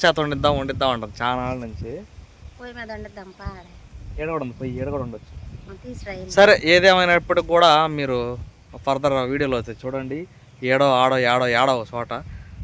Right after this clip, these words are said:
Speaker 1: మా సిరి కోరిక తీరింది, ఈ తలకాయల కోరిక కూడా తీరింది. ఇప్పుడు, ఇప్పుడు క్షి-, స్టిల్ ఈ క్షణం కన్ను ఆ దురద ఏం గుర్తుకు రాదు, తర్వాత తిన్నాక గుర్తొచ్చిద్దేమో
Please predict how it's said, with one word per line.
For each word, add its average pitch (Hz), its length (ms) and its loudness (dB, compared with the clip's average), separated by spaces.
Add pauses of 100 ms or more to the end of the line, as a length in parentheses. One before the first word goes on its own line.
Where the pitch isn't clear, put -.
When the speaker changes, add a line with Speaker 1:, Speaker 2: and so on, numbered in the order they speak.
Speaker 1:
మా 113 120 -8
సిరి 139 280 -4
కోరిక 135 320 -2
తీరింది, 123 480 -8 (400)
ఈ - 20 -20 (100)
తలకాయల 135 300 -4
కోరిక 127 280 -6
కూడా 120 220 -8
తీరింది. 127 480 -6 (320)
ఇప్పుడు, 262 640 8 (200)
ఇప్పుడు 214 500 2
క్షి-, 220 420 0
స్టిల్ 220 260 0
ఈ 190 180 0
క్షణం 214 440 2 (800)
కన్ను 240 440 8
ఆ 190 160 8
దురద 208 320 2
ఏం 226 360 4
గుర్తుకు 156 260 0
రాదు, 123 320 0 (1600)
తర్వాత 233 260 6
తిన్నాక 262 240 6
గుర్తొచ్చిద్దేమో 139 680 -2